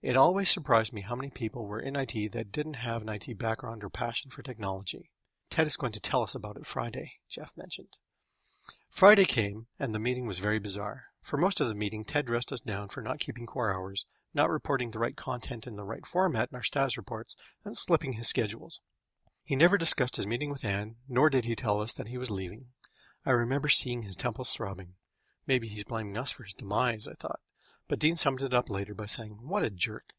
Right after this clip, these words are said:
His last day and he chews us out. No wonder he didn't get a lunch." This period provided a valuable lesson in performance management. Writing people's asses doesn't make them more productive.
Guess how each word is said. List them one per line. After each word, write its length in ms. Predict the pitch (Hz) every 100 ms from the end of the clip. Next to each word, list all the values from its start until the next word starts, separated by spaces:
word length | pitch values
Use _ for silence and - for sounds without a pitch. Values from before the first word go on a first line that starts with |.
| -
His 140 | 127
last 240 | 143 165
day 160 | - 135
and 80 | 120
he 60 |
chews 280 | 87 123 113
us 140 | 117 -
out. 200 | - - - _ -
No 100 | 143
wonder 220 | 156 131
he 100 | 104
didn't 220 | 104 101
get 100 | 135
a 40 |
lunch." 380 | 139 - - - _ _ - _ _ _ -
This 160 | 135
period 460 | - - 117 107 104
provided 420 | - 107 107 104
a 40 | 98
valuable 440 | 107 131 135 131
lesson 360 | 107 - 104 101 -
in 80 | -
performance 480 | 117 - 120 120
management. 500 | 117 98 95 - - - _ _ _ _ _ _ _
Writing 240 | 139 156 165
people's 320 | 160 143 117
asses 360 | 104 107 131
doesn't 280 | - 117 117
make 160 | 107 104
them 100 | 113
more 160 | 98
productive. 480 | 101 113 107 - 87